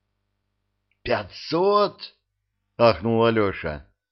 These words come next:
«Ты не ошибся? Может, пятьдесят?» «Пятьсот», подтвердил царевич.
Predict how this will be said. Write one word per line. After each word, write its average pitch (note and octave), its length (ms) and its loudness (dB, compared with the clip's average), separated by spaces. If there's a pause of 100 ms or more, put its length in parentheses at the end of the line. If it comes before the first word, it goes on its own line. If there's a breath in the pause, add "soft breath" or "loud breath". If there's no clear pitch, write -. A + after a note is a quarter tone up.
(340)
«Ты D3 380 6
не A2+ 380 0
ошибся? D#3 640 0 (260)
Может, D3 360 2
пятьдесят?» D3 880 0 (1040)
«Пятьсот», C#3 920 -2 (540)
подтвердил A2+ 580 -2
царевич. A2+ 640 -2